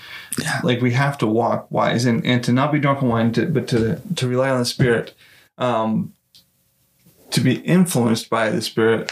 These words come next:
Speaker 2: living within you. Uh, I've seen people who are under the influence of alcohol and they live differently than they do when they are sober.
Speaker 1: Yeah.
Speaker 2: But that call that, like, me living just as me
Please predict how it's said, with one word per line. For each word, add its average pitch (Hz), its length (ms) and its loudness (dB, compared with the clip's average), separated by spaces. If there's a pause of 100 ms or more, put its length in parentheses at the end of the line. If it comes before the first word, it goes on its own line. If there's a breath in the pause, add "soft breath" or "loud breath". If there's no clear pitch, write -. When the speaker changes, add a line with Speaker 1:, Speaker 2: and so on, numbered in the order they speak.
(120)
Speaker 2:
living 117 500 0 (280 loud breath)
within 117 320 0
you. 117 240 2
Uh, 110 200 -2
I've 147 200 0
seen 151 240 2
people 165 440 -2 (160 loud breath)
who 135 220 0
are 120 160 2
under 127 240 2
the 123 200 2
influence 123 420 0
of 113 80 0
alcohol 113 540 -2
and 117 220 0
they 143 200 2
live 151 340 0
differently 123 680 0 (380 loud breath)
than 123 300 2
they 120 160 4
do 113 480 2 (400 loud breath)
when 117 220 2
they 113 100 2
are 110 140 0
sober. 139 560 0 (520 loud breath)
Speaker 1:
Yeah. 147 260 0 (100)
Speaker 2:
But 139 140 -2
that 123 200 2
call 123 680 -2
that, 135 360 0
like, 110 320 -2 (1300 loud breath)
me 147 260 2
living 135 560 2
just 160 240 0
as 110 160 0
me 131 560 2